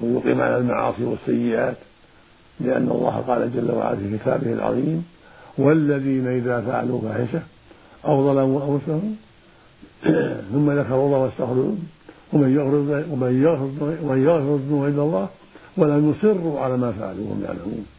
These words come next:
أولئك جزاؤهم مغفرة من ربهم وجنات تجري من تحتها الأنهار خالدين فيها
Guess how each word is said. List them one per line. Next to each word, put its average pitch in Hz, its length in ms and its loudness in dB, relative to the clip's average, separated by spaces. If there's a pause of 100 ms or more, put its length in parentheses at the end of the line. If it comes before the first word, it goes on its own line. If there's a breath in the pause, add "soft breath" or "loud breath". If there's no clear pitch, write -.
(380 loud breath)
أولئك 131 560 2
جزاؤهم 127 640 0
مغفرة 127 300 -4
من 123 240 -6
ربهم 123 380 -4 (760 loud breath)
وجنات 131 480 4
تجري 127 400 0
من 135 160 4
تحتها 127 300 -2
الأنهار 135 280 -4
خالدين 165 420 0
فيها 208 280 -4